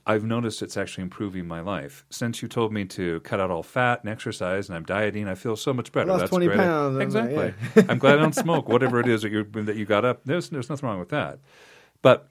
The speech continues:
Speaker 1: when it's like, "You have to do this because of whatever," it's,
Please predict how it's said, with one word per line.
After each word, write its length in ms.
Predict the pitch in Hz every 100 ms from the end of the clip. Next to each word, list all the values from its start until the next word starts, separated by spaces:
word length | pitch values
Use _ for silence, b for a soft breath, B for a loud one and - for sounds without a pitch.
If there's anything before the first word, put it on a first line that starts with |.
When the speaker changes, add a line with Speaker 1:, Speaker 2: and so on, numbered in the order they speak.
| _
Speaker 1:
when 180 | 143 214
it's 160 | 233
like, 200 | 147 120 -
"You 140 | 120
have 320 | 117 - 190 185
to 80 |
do 120 | 131 120
this 280 | 120 120
because 460 | - 113 - 123 113
of 120 | 104
whatever," 580 | 95 95 113 143 73 78 b b b b b -
it's, 400 | 120 117 -